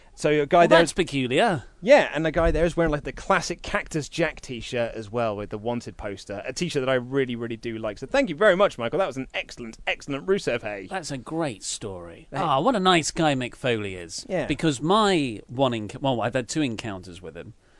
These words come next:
Speaker 2: Uh, one, it was just a normal sign-in, and that was just normal.
Speaker 1: Mm-hmm.
Speaker 2: You know, had a long line of people. He was seemingly very tired for a stand-up show he was doing. And the other time, I walk into where I used to work,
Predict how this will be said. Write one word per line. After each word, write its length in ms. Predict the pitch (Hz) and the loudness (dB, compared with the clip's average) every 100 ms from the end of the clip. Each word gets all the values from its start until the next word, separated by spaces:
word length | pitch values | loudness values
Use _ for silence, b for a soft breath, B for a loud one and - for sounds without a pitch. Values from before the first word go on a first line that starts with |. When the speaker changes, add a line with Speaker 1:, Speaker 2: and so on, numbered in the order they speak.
| _ _ - | _ _ -6
Speaker 2:
Uh, 260 | 107 101 | -2 -2
one, 260 | 95 127 113 | -2 -2 -2
it 80 | 92 | -4
was 100 | - | -12
just 220 | 107 - | -12 -8
a 20 | |
normal 300 | 104 98 92 | -8 -10 -10
sign-in, 480 | - 95 90 85 82 - - _ _ - | -10 -10 -10 -14 -16 -20 -20 _ _ -16
and 340 | 95 85 80 - - | -16 -16 -20 -20 -16
that 180 | 90 | -16
was 200 | - - - | -14 -20 -18
just 200 | 87 - - - | -18 -18 -20 -12
normal. 520 | 110 113 82 98 160 - | -6 -6 -6 -10 -12 -10
Speaker 1:
Mm-hmm. 160 | 123 117 | -8 -8
Speaker 2:
You 60 | |
know, 120 | 101 82 - | -10 -12 -12
had 120 | 101 | -8
a 40 | |
long 300 | 110 151 147 | 0 2 2
line 200 | 139 131 | 2 2
of 120 | 117 - | 0 -4
people. 340 | 127 123 127 | -6 -6 -6
He 60 | 113 | -6
was 160 | 107 - | -10 -14
seemingly 400 | - - 120 107 | -14 -6 -6 -6
very 320 | 104 - 113 104 | -6 -4 -2 -2
tired 320 | - 104 104 | -2 -2 -2
for 120 | - | -6
a 60 | 95 | -10
stand-up 420 | - 113 107 - | -6 -6 -6 -8
show 200 | - 104 | -8 -8
he 60 | 92 | -8
was 160 | 92 | -14
doing. 300 | - 90 85 b b b b | -12 -12 -12 b b b b
And 100 | 165 | -2
the 80 | 202 | -2
other 140 | 233 240 | -2 -2
time, 320 | - 120 98 b b b | -2 -4 -10 b b b
I 120 | 196 | 0
walk 420 | 196 208 320 269 | 2 6 6 6
into 260 | 262 214 160 | 2 2 4
where 200 | 175 165 | 6 6
I 20 | |
used 300 | 156 151 - | 4 2 0
to 80 | 147 | 0
work, 500 | 131 110 85 - - | 0 -2 -2 -14 -20